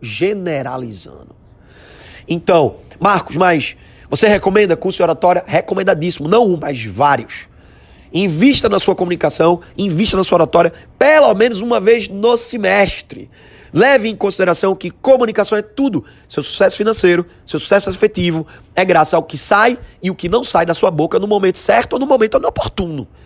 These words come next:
Porque eu vou te contar, tem gente que não tem noção, né, do ambiente que tá e das coisas que fala. A gente precisa ter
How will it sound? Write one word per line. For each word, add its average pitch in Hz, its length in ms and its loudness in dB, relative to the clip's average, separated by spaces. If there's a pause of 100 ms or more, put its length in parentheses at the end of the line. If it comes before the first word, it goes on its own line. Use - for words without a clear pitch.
(280)
Porque - 160 -4
eu 170 60 2
vou - 100 0 (140)
te - 120 -16
contar, - 500 0 (120)
tem 180 220 2
gente 156 240 0
que - 100 -10
não 233 140 0
tem 220 240 0
noção, 202 600 0 (600)
né, 156 180 2
do 196 240 0
ambiente 220 360 2
que 208 80 -6
tá 165 320 2 (200)
e - 60 -4
das 214 80 0
coisas - 180 -6
que - 100 -12
fala. 123 300 -6 (300)
A - 60 -8
gente 160 100 -2
precisa 185 400 2
ter 160 300 2